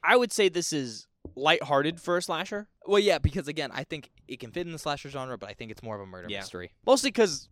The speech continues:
Speaker 2: all of the pranks happening and stuff on top of, like,
Speaker 1: Yeah.
Speaker 2: the kills, like, it
Speaker 1: And
Speaker 2: just
Speaker 1: everyone's pretty funny.
Speaker 2: Yeah.
Speaker 1: They're
Speaker 2: Oh,
Speaker 1: goofy
Speaker 2: God, some of
Speaker 1: college
Speaker 2: them are so
Speaker 1: kids.
Speaker 2: funny.
Speaker 1: So, kind of going into this, the director claims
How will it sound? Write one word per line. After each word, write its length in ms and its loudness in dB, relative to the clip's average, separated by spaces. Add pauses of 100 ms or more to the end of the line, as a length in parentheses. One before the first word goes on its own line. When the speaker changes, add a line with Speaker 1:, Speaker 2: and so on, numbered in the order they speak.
(160)
Speaker 2:
all 140 4
of 100 2
the 60 -2
pranks 340 -2
happening 340 -4
and 100 -12
stuff 220 -6
on 100 -8
top 280 -4
of, 200 -8
like, 120 -4
Speaker 1:
Yeah. 220 4
Speaker 2:
the 60 6
kills, 320 2
like, 300 -4
it 160 -2
Speaker 1:
And 120 8
Speaker 2:
just 80 4
Speaker 1:
everyone's 340 6
pretty 220 4
funny. 440 0 (180)
Speaker 2:
Yeah. 260 0 (160)
Speaker 1:
They're 100 8
Speaker 2:
Oh, 40 6
Speaker 1:
goofy 140 6
Speaker 2:
God, 200 0
some 120 4 (120)
of 80 2
Speaker 1:
college 0 -
Speaker 2:
them 120 -2
are 60 0
so 240 0
Speaker 1:
kids. 80 -16
Speaker 2:
funny. 300 -14 (100)
Speaker 1:
So, 500 6 (200)
kind 180 0
of 60 -2
going 220 2
into 180 -8
this, 260 -6 (180)
the 100 2
director 440 2
claims 720 -10